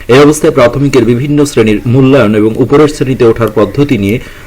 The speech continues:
আহ, অনিশ্চয়তায় আছে বিদ্যালয়গুলো। এ বিষয়ে প্রাথমিক ও গণশিক্ষা প্রতিমন্ত্রী জাকির হোসেন এগারোই নভেম্বর প্রথম আলোকে বলেছিলেন,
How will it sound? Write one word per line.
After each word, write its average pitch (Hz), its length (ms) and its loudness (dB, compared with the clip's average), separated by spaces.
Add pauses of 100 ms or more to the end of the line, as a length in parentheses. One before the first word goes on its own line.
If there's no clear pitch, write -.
আহ, 104 260 2
অনিশ্চয়তায় 123 680 2
আছে 107 220 -4
বিদ্যালয়গুলো। 95 640 0 (1300)
এ 151 100 4
বিষয়ে 165 280 2
প্রাথমিক 156 540 0
ও 120 80 4
গণশিক্ষা 135 520 0
প্রতিমন্ত্রী 110 540 0
জাকির 127 400 0
হোসেন 107 360 -2
এগারোই 131 340 2
নভেম্বর 107 440 0
প্রথম 117 340 -2
আলোকে 107 240 0
বলেছিলেন, 98 440 0